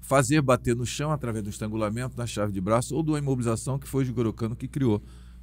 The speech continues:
porque ele não queria fazer o, quebrar o indivíduo, o braço do indivíduo. Ele queria dominar o indivíduo até o policial chegar. E Atemi Waza, que poucos sabem. Atemi Waza é técnica de pancada.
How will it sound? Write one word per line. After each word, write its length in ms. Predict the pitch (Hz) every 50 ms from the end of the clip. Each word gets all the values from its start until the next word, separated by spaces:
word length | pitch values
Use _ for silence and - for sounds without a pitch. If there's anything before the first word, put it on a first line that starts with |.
| -
porque 260 | - 107 101 - - 110
ele 200 | 107 107 107 107
não 160 | 110 113 113
queria 460 | 117 120 113 113 123 143 151 139 120
fazer 360 | - - 104 101 85 98 104
o, 320 | 104 98 98 - - 95 -
quebrar 340 | - 110 98 92 101 101 101
o 60 | 101
indivíduo, 400 | 98 98 98 82 95 101 101 104
o 40 | 90
braço 240 | 92 95 98 - -
do 80 | 107
indivíduo. 340 | 110 113 95 82 87 87 82
Ele 60 | 80
queria 240 | - - 101 110 113
dominar 340 | 117 147 160 160 147 127 123
o 40 | 131
indivíduo 360 | 127 131 117 139 147 151 160
até 200 | 156 - 165 170
o 60 | 175
policial 380 | 175 202 190 180 - 185 175 175
chegar. 360 | - 196 180 151 120 107 - - - - - - - - - - - - - - - - - - - - - -
E 200 | 202 220 - -
Atemi 540 | - 190 190 208 - - 196 180 170 165 175
Waza, 420 | 180 165 165 160 127 101 123 127 123
que 120 | - 143
poucos 400 | - - 139 139 135 - - -
sabem. 260 | - 113 107 98 98
Atemi 260 | 107 98 117 117 117
Waza 220 | 117 113 110 117 127
é 60 | 135
técnica 480 | 127 - 131 135 - 139 127 - 139 127
de 80 | 131
pancada. 560 | - - 139 139 135 - 113 107 104 95 87